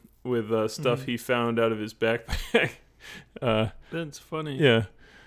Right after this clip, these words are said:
Speaker 1: And then
Speaker 2: So, uh, he still needs to keep up to date with that then?
Speaker 1: Yeah, it's just, it's good, uh, you know, 'cause he used to run the, uh, backcountry program at C V A near Sugarloaf in Maine. Uh, and I
Speaker 2: Mm-hmm.
Speaker 1: think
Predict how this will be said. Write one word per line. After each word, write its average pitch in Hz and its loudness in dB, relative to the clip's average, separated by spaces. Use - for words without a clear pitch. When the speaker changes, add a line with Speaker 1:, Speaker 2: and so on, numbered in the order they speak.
Speaker 1:
And 113 2
then 110 0
Speaker 2:
So, 185 -4
uh, 123 -8
he 185 -6
still 175 -4
needs 151 -8
to 135 -6
keep 151 -10
up 139 -6
to 127 -10
date 127 -4
with 139 -10
that 143 -6
then? 160 -12
Speaker 1:
Yeah, 180 12
it's 143 6
just, - -2
it's 151 -2
good, 147 4
uh, 117 4
you 151 4
know, 135 6
'cause - -2
he 170 -2
used 156 0
to 143 -2
run 131 0
the, 113 0
uh, 110 0
backcountry 123 2
program 107 2
at - -4
C 123 -2
V 110 2
A 110 4
near 104 -2
Sugarloaf 113 0
in 117 -2
Maine. 117 -2
Uh, 107 0
and 113 -2
I 110 2
Speaker 2:
Mm-hmm. 110 -4
Speaker 1:
think - -8